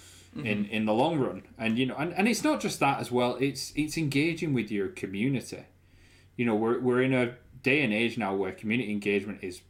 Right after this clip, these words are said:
Speaker 2: is key. I mean, even Games Workshop, who are famous for not really engaging with their community for a very, very long time,
Speaker 1: Yes.
Speaker 2: now
Speaker 1: Sat
Speaker 2: have
Speaker 1: in their ivory tower in
Speaker 2: Yeah.
Speaker 1: Nottingham.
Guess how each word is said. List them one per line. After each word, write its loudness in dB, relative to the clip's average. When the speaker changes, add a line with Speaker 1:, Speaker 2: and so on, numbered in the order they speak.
Speaker 2:
is -8
key. 0
I -4
mean, 0
even 2
Games 2
Workshop, 0
who 0
are -2
famous 2
for -2
not 0
really 2
engaging 2
with -2
their -2
community -4
for -8
a -6
very, 2
very 0
long -4
time, -2
Speaker 1:
Yes. -6
Speaker 2:
now 4
Speaker 1:
Sat 4
Speaker 2:
have 6
Speaker 1:
in -2
their 6
ivory 4
tower 2
in 8
Speaker 2:
Yeah. 6
Speaker 1:
Nottingham. 0